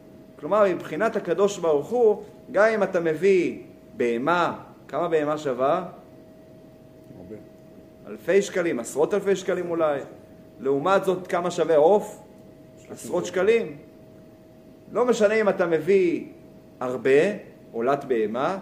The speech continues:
Speaker 1: או אם אתה מביא קצת עולת עוף,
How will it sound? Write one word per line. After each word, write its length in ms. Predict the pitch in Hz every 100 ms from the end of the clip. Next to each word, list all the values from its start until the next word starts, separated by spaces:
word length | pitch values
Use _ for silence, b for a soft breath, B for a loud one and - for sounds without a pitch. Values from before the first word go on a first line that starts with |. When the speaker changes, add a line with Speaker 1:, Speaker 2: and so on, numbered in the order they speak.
| - - - - 220
Speaker 1:
או 160 | 233
אם 100 | 214
אתה 160 | 190 185
מביא 340 | 175 170 208 -
קצת 440 | - 202 196 170 151
עולת 360 | 139 147 143 -
עוף, 460 | 190 247 240 -